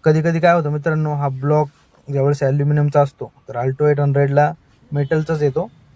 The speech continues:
ओल्ड मॉडेलला. तर, अ, ह्या गाडीचा ब्लॉकचं नाही पण हेडचं फुल काम करावं लागणार आहे आपल्याला. तर, अ, हे सगळं क्लीन करायचं आहे आपल्याला आता याची-, ह्या व्हिडिओमध्ये.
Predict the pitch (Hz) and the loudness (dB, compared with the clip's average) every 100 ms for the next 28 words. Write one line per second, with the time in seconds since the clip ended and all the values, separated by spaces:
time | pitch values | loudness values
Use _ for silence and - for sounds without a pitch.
0 | _ _ _ 139 139 139 131 135 123 - | _ _ _ 0 2 2 0 0 -4 -10
1 | _ _ - - - - - 131 135 135 | _ _ -20 -20 -20 -20 -10 -4 0 2
2 | 139 143 143 151 143 156 156 156 160 160 | 4 4 4 0 0 0 2 4 6 6
3 | 160 156 139 143 143 147 143 165 160 151 | 4 2 -4 -10 -4 -4 -4 -4 -4 -2
4 | 156 151 139 143 151 139 131 131 127 127 | 0 0 -2 -2 -2 0 -2 0 -2 0
5 | 131 131 117 110 110 110 - _ _ _ | 0 -2 -4 -8 -10 -16 -18 _ _ _
6 | _ _ _ _ _ _ - 131 135 135 | _ _ _ _ _ _ -6 -2 2 4
7 | 135 135 135 139 139 - _ - - - | 4 4 2 2 0 -6 _ -20 -20 -8
8 | 143 135 143 143 139 147 147 143 151 143 | -6 -2 0 0 -2 -2 2 2 2 2
9 | 147 131 127 123 127 131 - 131 131 135 | 0 -2 -4 -4 -4 -6 -4 -2 2 2
10 | 131 131 131 | 0 -2 -4